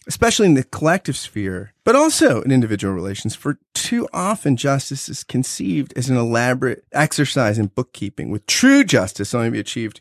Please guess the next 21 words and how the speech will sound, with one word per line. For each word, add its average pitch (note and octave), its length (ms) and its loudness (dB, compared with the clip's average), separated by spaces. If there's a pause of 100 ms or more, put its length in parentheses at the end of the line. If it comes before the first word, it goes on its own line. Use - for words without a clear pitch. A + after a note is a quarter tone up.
(140)
when B2 100 -2
accounts A#2 400 -2
are G#2+ 60 -4
balanced G2+ 420 -4
to - 60 -20
the G#2+ 60 -8
very G2+ 220 -6
last F#2 320 -10
penny. A2 420 -8
Real E3 300 2
life A2 420 -2 (140)
and A2+ 160 -2
real B2+ 180 4
relations A2 520 0
are G#2+ 60 0
never G2+ 440 0 (140)
reducible G#2+ 600 -2
to - 80 -10
such - 360 -8
precise G2 480 -6
figures. - 600 -12